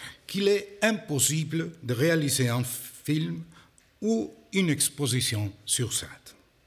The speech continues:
Dire cela dans le contexte d'une exposition sur Sade peut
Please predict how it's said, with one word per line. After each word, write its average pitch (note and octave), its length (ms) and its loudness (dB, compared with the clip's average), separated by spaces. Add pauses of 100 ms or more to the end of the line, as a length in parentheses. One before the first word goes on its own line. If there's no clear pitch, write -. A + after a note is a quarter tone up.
(240)
Dire F#3+ 240 2
cela F#3 680 4
dans C#3 200 2
le C3 160 4
contexte B2+ 560 2
d'une A#2 140 0
exposition A2 580 -2 (280)
sur C#3+ 240 2
Sade C#3 320 2 (260)
peut D#3 180 0